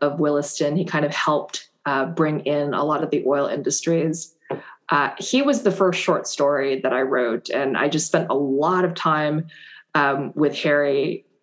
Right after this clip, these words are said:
<laughs> thinking about him. But it was interesting. Like, I, I look back on that manuscript,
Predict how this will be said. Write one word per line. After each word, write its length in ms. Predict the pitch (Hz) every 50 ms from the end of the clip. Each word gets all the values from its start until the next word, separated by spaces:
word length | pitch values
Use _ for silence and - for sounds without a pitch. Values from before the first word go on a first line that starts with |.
| -
<laughs> 80 | - - - - - - 220 - 180 - 240 208 190 -
thinking 340 | - 214 208 - - 170 165
about 320 | 160 151 143 139 165 165
him. 240 | 180 165 147 151 170 - - - - -
But 100 | - 285
it 40 |
was 140 | 302 294 -
interesting. 600 | 311 330 330 - 370 - - - 180 165 151 156
Like, 180 | 160 156 156 -
I, 280 | 156 175 175 170 - -
I 320 | 185 185 180 180 180 - -
look 340 | 180 208 247 240 - -
back 300 | - 160 165 175 170 - -
on 160 | 165 160 160 156
that 260 | 151 156 147 - -
manuscript, 800 | 165 175 208 240 262 233 - - - - - - 147 147 - -